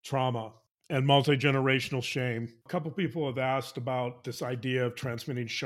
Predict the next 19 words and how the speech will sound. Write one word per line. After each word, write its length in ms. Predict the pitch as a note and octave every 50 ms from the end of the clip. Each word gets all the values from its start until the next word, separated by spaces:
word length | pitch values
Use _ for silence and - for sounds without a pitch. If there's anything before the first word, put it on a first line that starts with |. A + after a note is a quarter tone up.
| C3 - -
trauma. 580 | - - D3+ C3+ C3 C3+ C3 C3 B2+ C3 B2+ B2 - _ _ _ _ _ _ _ _ _ _ _ _
I'm 80 | D3+ E3
gonna 160 | F#3 F#3+ G3+
read 240 | F#3+ F3+ F3+ F3+ E3
a 40 | D3
quote 500 | - - - - D#3 D3 D#3 E3 E3 -
here, 420 | - G3 F3+ F3 F3+ F3+ F3 D#3+ - -
which 180 | D#3 C#3 -
I 80 | D#3 C#3+
think 220 | - E3 C#3 B2
does 180 | - D#3 C3+ C3
an 140 | C#3 B2+ - - _ -
excellent 400 | E3+ D3+ D3+ - E3 D#3 D3+ -
summary 600 | - - D#3 D3 D3 D3 C#3+ C#3+ D3 C#3+ D3 C3+ - - - _ _ _ _ _ _ _ _ _ -
of 140 | C#3+ C3
explaining 800 | C#3+ C3+ - - - - - - _ D#3+ D#3 D#3 D#3 D#3 D#3 D3+
the 160 | D3 C#3+ C#3+
impact 540 | C#3+ D3 C#3+ B2 C#3 D3 C#3+ C#3 C3 - -
of 240 | D3 C3 B2+ B2